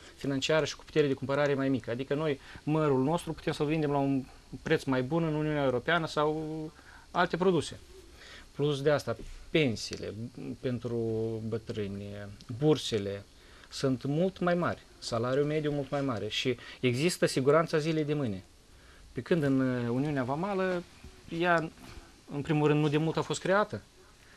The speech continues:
și încă nu sunt puse la punct, eh, foarte multe lucruri. Plus de asta,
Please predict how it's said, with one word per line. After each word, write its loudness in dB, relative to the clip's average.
și -4
încă 4
nu 2
sunt -4
puse 0
la 2
punct, -4
eh, 2
foarte -4
multe -2
lucruri. 2
Plus 0
de 0
asta, 0